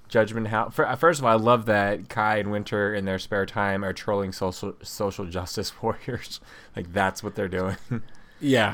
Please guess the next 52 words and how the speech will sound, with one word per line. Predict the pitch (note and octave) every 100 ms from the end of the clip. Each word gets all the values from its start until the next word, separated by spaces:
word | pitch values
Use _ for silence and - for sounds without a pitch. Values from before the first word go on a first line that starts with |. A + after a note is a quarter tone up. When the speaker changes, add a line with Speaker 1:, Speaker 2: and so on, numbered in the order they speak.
| G2+
Speaker 2:
like, | G#2+ G#2+
they're | A#2
pretending | - A2+ B2 A#2
to | G#2+
be | G#2+
religious | G#2+ G#2 G2+ G2+
fundamentalists. | A2 G#2 G#2 G#2 G2+ A2+
I |
mean, | A2+
it | A2+
really | A#2+ A#2+
fits | - A2+ -
with | A2 -
the | G#2
kind | - G#2+
of | G#2 -
four | A#2 A2
chan, | - A2 G#2 G2+ G2 - - - - -
um, | G2+ G2 F#2+ F#2+ G2 - -
Speaker 1:
Yes. | G#2+ G2+ F#2+
Speaker 2:
way | A#2+ A#2+
that, | A2 A2
you | B2 A2+
know, | G#2
kind | - G#2+
of | G2+ -
character | - A#2+ A2+ G#2
they've | G#2 -
kind | A2 G#2+
of | G#2
been | G2+ G#2 -
trying | A2 G2+
to |
frame | F#2+ G#2+ G2+
Kai | G2 G2 F#2+
with. | G#2 A2+
And | A2
then | G#2+ G#2+
we | A2+
also | G#2+ A2
get | G#2 -
some | G#2
background | G2+ F#2+ G2+ G2
on, | F#2 F#2 - - - - - -
you | A2
know, | G#2 G2+ F#2+
Winter's | A#2 B2 A#2 G2+
familiarity | A2+ G#2+ G#2 G2+ G2+ G2+ G2+
with | G2+
the | -
dark | G2+ F#2+
web. | G2+ F2+